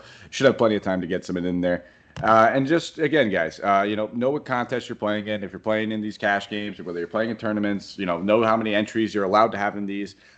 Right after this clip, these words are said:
Don't be shooting yourself in the foot, you know, going to these hundred fifty entry maxes with one lineup. I mean, you could, hey, if that's what you're doing and that's what you love to do, do it.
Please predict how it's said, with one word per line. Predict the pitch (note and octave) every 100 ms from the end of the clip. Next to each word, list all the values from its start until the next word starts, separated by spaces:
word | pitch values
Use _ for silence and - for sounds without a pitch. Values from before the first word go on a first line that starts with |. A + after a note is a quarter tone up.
| -
Don't | B2+
be | B2
shooting | A#2+ C3 B2
yourself | A#2 B2 A2
in | A2
the |
foot, | - A2+ A2 - -
you |
know, | G#2+ F#2
going | G#2 G2+
to |
these | G2 G2
hundred | G2 A2 G#2+ G2
fifty | A2 G#2+
entry | G2+ A2
maxes | G2 G2 G2+ G2+ F2+
with | F#2+ -
one | G2+ G2+
lineup. | G2 G2+ G2
I | F#2
mean, | F#2
you | F#2
could, | D3+ C#3
hey, | A#2 A#2+
if | F#2+
that's | G#2 G2
what | A2
you're | F#2
doing | F#2+ B2+ A#2
and | F#2+
that's | F#2
what | G2
you | F2+
love | F#2+ G#2+
to | G2
do, | F#2 B2
do | F2+ -
it. | -